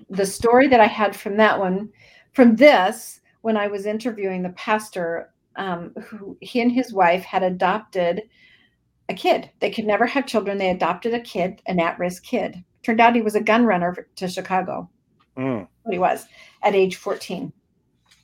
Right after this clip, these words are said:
Speaker 1: At any rate, one time, his, his son had done something, and he got mad and started yelling like his father would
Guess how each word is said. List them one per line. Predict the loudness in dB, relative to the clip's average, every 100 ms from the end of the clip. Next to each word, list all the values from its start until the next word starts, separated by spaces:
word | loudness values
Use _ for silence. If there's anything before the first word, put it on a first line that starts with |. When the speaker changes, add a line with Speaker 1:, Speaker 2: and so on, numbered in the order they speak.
| _ _ _ _ _ -4
Speaker 1:
At | 0 4
any | 4 4
rate, | 2 -2 -8 _ -20 -20 _ _
one | 4 6 6 2
time, | -2 -2 2 2 0 -10 _ -20 -20 _ _
his, | 0 0 0 -10 -14 -20
his | -6 -2 -2 0
son | 2 4 4 0 -2 _ _ _ _ _
had | -2 2
done | 4 4
something, | 2 -2 -2 -6 -4 -4 -6 -4
and | -4
he | -4 -2 -2
got | 2 0 2 -2 -4 -14 -16 -18 _ _
mad | -2 0 0 0 -4 -4 _ _ _ _ _ _ -4
and | -2 -2 -4 -8
started | -6 -4 -4 0
yelling | 0 0 -4 -12 -20 _ _ _ -8
like | -6
his | -4 -4 2
father | 2 4 0
would | -2 -8 -14